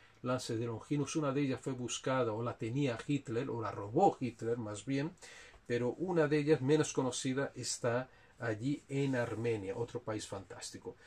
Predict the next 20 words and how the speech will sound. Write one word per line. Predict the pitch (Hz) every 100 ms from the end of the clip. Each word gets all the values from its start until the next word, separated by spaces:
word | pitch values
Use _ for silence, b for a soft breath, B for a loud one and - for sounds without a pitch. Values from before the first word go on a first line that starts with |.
| b
Estos | - 208 233 -
son | 202 208 -
algunos | 135 135 160 139
de |
los | 131
países | - 120 135 - -
que | -
hemos | 113 120
tratado | - 113 127 117 98 101 - 110
en | 98 104
este | 107 -
libro | 120 190 196 226 233 b b b b
y | 160 180 175
que | - 160 170
me | 131 127
gustaría | 120 123 - 120 123 156 147
enseñar | 127 120 - 117 113 107 -
algunas, | 117 156 131 107 - - - b b b -
algunas | 107 123 -
páginas | - 143 135 - 143 147 - -